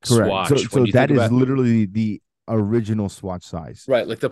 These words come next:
Speaker 2: the people who would wear, like, when people, you see, like, the old days where people would wear, would wear more than one swatch, like, they would stack 'em or they would sort of just mess around
Speaker 1: Right.
Speaker 2: with them, you know, like, that's sort of the,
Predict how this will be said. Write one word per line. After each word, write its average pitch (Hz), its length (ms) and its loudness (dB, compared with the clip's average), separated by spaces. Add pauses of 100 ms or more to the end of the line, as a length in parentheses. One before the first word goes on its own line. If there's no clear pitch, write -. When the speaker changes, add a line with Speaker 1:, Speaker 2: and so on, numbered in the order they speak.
(120)
Speaker 2:
the 135 100 -4
people 143 280 -2
who 139 120 0
would 135 100 2
wear, 120 260 2
like, 113 160 -6
when 127 100 -8
people, 139 260 -8
you 135 120 -8
see, 143 160 -4
like, 123 140 -4
the 131 100 -8
old 123 240 -4
days 135 160 -2
where 117 100 -6
people 117 220 -10
would 107 280 -4
wear, 117 160 -2
would 113 280 -6
wear 113 260 0
more 113 300 -6
than 110 180 -10
one 104 180 -8
swatch, 117 640 -6 (460)
like, 104 120 -4
they 107 100 0
would 101 120 -4
stack 113 460 -2
'em 113 180 -2
or 101 180 -4
they 98 140 -6
would 95 220 -8 (540)
sort - 260 -6
of 95 60 -10
just - 500 -8 (1500)
mess 120 260 -4
around 107 220 0
Speaker 1:
Right. - 0 -
Speaker 2:
with 107 100 -2
them, 113 80 -2
you 107 80 -4
know, 104 100 -4
like, 95 180 -4
that's 110 260 -4
sort 113 200 -2
of 95 80 -6
the, 95 240 -6